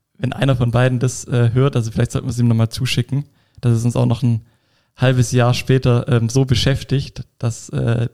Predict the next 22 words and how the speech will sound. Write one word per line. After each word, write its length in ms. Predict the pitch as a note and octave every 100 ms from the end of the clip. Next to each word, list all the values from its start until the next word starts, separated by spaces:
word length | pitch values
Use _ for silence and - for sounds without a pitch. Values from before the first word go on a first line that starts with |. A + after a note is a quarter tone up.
| -
die 60 | A#2+
uns 120 | -
abgesagt 500 | B2+ - A#2 A2+ -
haben. 180 | A#2 A#2
Vielleicht 360 | A2+ A2 - - _ _ - -
kriegen 180 | - C3
wir 80 | B2+
dann 100 | A2+
nochmal 240 | A2+ A2+
eine 80 | A2
Chance 320 | - A#2+ B2
und 60 | A#2
sie 100 | A2
tun 200 | - A#2+
uns 140 | A2
den 120 | - A2
Gefallen. 460 | G#2+ A2+ A#2 C3+ - _ _ _ _ - - - _ _ - - -
Wer 80 | B2
ist 140 | C#3+ -
bei 80 |
dir, 160 | B2 D3+
Ju? 180 | C3